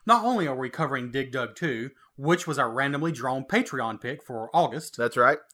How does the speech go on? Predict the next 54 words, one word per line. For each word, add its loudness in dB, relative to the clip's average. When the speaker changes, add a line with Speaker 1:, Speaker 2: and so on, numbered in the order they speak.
Speaker 1:
Or -6
for 0
September, -6
sorry. -6
Speaker 2:
Go 12
to 10
Patreon 6
slash 4
retroblist. -2
Speaker 1:
Yeah. -8
And 0
of 2
course, 4
Johnny, 4
if -2
you're -6
on 2
Patreon, -2
if -8
you -6
donate 2
at -14
the -10
one 0
dollar 6
level. -4
Speaker 2:
Just 0
only 6
a 6
dollar, 6
Trevor? 2
Speaker 1:
Only 2
a -2
dollar. 0
Speaker 2:
Now, 10
Trevor, 10
let 10
me 4
ask 6
you -4
this. -2
Let's 8
say 6
I 8
got 8
four 0
quarters, -2
right? 8
And, 0
and 6
Speaker 1:
Uh, 12
Speaker 2:
I 12
can 0
either 6